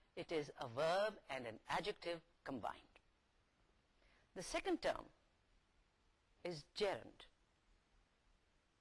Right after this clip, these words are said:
It is a verb and noun combined. And look at the example.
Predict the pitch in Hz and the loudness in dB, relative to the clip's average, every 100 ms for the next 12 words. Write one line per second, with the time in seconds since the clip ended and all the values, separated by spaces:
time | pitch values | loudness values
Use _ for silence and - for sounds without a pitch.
0 | - 220 233 208 156 131 165 175 226 254 | -10 0 2 4 4 4 4 6 4 2
1 | - - 185 180 165 170 226 262 214 - | -8 -6 -4 0 2 4 4 2 -2 -4
2 | 127 104 110 - - - _ _ _ _ | -4 -2 -6 -10 -20 -20 _ _ _ _
3 | _ _ _ _ _ _ _ _ _ _ | _ _ _ _ _ _ _ _ _ _
4 | _ - 113 123 139 151 165 143 127 160 | _ -18 -10 -6 -4 -4 -4 -6 0 2
5 | 180 - | 2 0